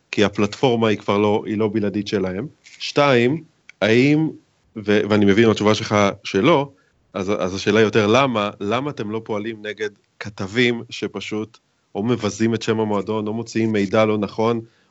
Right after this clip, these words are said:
או פשוט פוגעים ב-, בקהל של ה-, של המועדון, כי, כי בסופו של דבר אתם, אתם גם אחראים עליו במובן מסוים, בעצם זה שכתב כותב מה שבא לו,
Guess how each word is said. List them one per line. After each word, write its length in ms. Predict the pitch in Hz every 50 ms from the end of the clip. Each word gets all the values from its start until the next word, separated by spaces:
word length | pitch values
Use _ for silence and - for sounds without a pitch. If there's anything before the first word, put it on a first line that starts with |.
| -
או 80 | 107 101
פשוט 340 | 117 113 - 190 - - -
פוגעים 340 | 110 101 101 113 117 120
ב-, 220 | 120 127 120 98 71
בקהל 480 | 104 101 101 - - 107 104 117 127
של 260 | 120 - - 117 107 104
ה-, 380 | 104 101 98 98 98 95 95 98 - _ _ _ _ _ _ _ _ -
של 160 | - 110 104
המועדון, 360 | 104 104 104 107 143 170 147
כי, 220 | - - 110 104 92
כי 60 | -
בסופו 240 | 101 98 - 104 104
של 60 | 110
דבר 100 | 120 117
אתם, 180 | 110 104 104 107 - -
אתם 180 | - 107 98
גם 160 | 92 113 127
אחראים 280 | 143 - - 107 101 101
עליו 180 | 98 101 101 92
במובן 320 | 101 101 101 101 107 104
מסוים, 380 | 104 104 98 - 104 101 101 101
בעצם 240 | 101 104 - 113 107
זה 100 | 104 113
שכתב 360 | 104 110 - 104 - 120 113 107
כותב 280 | - 104 - 120 104
מה 100 | 113 113
שבא 380 | 110 - - 104 - 127 143 143
לו, 240 | 127 113 113 120